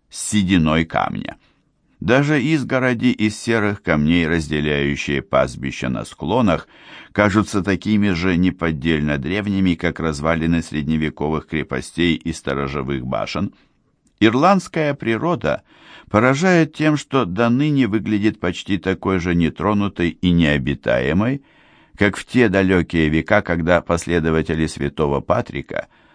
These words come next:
строили монастыри и воздвигали на взгорьях каменные кельтские кресты. И в этом безлюдии, как и в том, что лишь в отдаленных селениях Атлантического побережья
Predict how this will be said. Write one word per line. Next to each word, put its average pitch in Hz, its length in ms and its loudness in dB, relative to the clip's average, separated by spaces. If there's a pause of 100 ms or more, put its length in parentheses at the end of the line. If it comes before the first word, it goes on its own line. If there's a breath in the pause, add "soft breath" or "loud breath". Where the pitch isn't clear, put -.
строили 104 640 4
монастыри 92 760 4
и - 20 4
воздвигали 80 720 0
на 78 120 0
взгорьях 82 580 -2
каменные 82 920 0
кельтские 76 680 -4
кресты. - 600 -6 (920)
И 98 100 6
в 110 80 4
этом 170 400 2
безлюдии, 98 720 0
как 92 240 -2
и 92 60 0
в 82 80 -4
том, 92 260 2
что 85 200 -2
лишь 82 400 0
в 85 80 -4
отдаленных 78 640 0
селениях 76 720 -2
Атлантического 76 920 -2
побережья 73 880 -2